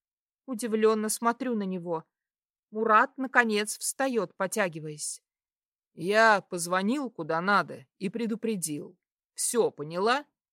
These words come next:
Пошли в кроватку». «Что значит предупредил? Откуда ты знаешь, кого надо предупреждать?» «Ой, бля, какая ты зануда, оказывается», смеётся он, подходит ко мне,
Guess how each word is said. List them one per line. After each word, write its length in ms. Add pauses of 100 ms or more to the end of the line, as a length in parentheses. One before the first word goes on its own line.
(140)
Пошли 360
в 60
кроватку». 680 (1080)
«Что 420
значит 560
предупредил? 960 (360)
Откуда 400
ты 140
знаешь, 480
кого 320
надо 300
предупреждать?» 920 (1000)
«Ой, 360
бля, 640 (200)
какая 480
ты 200
зануда, 580
оказывается», 880 (460)
смеётся 680
он, 320 (360)
подходит 480
ко 140
мне, 300